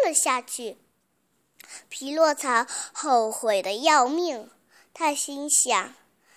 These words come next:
要是我不淘气，就不会变成现在这样了。不过现在后悔可没什么用，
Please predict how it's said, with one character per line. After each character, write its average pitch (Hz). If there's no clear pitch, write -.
要 294
是 294
我 254
不 381
淘 254
气， 277
就 262
不 226
会 415
变 302
成 262
现 277
在 294
这 262
样 233
了。 208
不 311
过 370
现 392
在 392
后 427
悔 269
可 -
没 214
什 214
么 214
用， 233